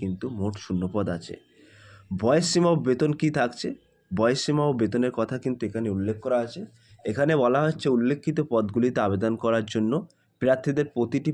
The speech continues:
পদের ক্ষেত্রে আলাদা আলাদা বয়সসীমা রাখা হয়েছে। তবে এখানে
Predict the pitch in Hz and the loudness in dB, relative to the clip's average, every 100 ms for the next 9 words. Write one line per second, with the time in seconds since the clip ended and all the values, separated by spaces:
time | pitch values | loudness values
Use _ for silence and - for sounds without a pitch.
0 | 123 113 120 123 123 127 98 95 104 110 | 0 0 0 -4 -2 -2 0 0 0 0
1 | 110 131 113 95 101 - 113 98 90 - | 0 -2 -2 -2 -2 -6 -4 -2 -4 -4
2 | 95 85 - 60 - _ _ - _ - | -4 -4 -6 -14 -16 _ _ -20 _ -2
3 | 135 143 131 147 | 2 2 2 0